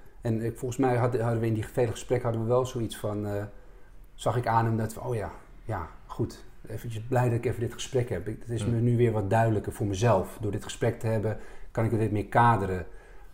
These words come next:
Speaker 1: Eh, en, en, en dat, eh, d-, dus, dus ik voelde hem zeker en ik, ik ken zijn verhaal. Eh, dus dat, ja, zo is dat eigenlijk een beetje gegaan.
Speaker 2: Oké. Waar, eh, ik,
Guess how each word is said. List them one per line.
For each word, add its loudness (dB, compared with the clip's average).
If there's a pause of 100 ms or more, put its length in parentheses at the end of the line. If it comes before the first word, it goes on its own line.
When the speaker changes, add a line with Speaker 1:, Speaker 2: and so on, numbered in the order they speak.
(160)
Speaker 1:
Eh, 2
en, 2
en, -4
en 0
dat, 0
eh, 0 (800)
d-, -10
dus, 0
dus 0
ik -2
voelde 6
hem 6
zeker 6
en 2
ik, 0
ik 0
ken 4
zijn -2
verhaal. 0 (640)
Eh, -4
dus -6
dat, -6
ja, -4
zo -4
is -2
dat -8
eigenlijk -4
een -4
beetje -4
gegaan. -2
Speaker 2:
Oké. 4 (720)
Waar, 10 (220)
eh, 0 (320)
ik, -10